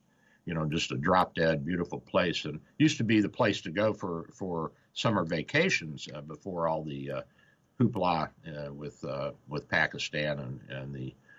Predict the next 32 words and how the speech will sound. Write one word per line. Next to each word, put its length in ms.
the 240
warfare 480
between 380
the 60
two 200
countries. 640
But 220
what 140
are 20
you 60
gonna 160
do? 260
At 80
any 140
rate, 260
that's 300
the 80
report 480
from 180
India. 440
Oh, 100
by 220
the 60
way, 160
did 160
I 100
tell 260
you 100
that, 340
uh, 240
that 220
the 340